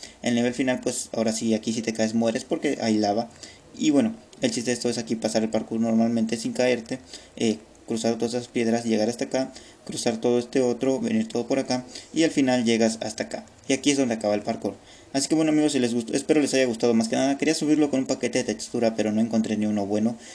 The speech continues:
Encontré algunos que ya he subido, pero no quiero estar resubiendo tantos paquetes de textura. Y bueno, espero les guste el parkour, está muy bueno, a mí me gustó. Eh, digamos que trae todo lo que debería traer un parkour.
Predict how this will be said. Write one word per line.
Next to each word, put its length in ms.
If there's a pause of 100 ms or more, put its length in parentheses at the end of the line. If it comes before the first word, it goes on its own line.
(100)
Encontré 300
algunos 280
que 100
ya 60
he 20
subido, 340
pero 140
no 100
quiero 140
estar 200
resubiendo 420
tantos 280
paquetes 340
de 100
textura. 460 (360)
Y 80
bueno, 200 (100)
espero 280
les 120
guste 180
el 80
parkour, 400
está 160
muy 160
bueno, 200
a 40
mí 100
me 100
gustó. 400 (340)
Eh, 380 (100)
digamos 380
que 220
trae 220
todo 200
lo 120
que 80
debería 240
traer 180
un 40
parkour. 380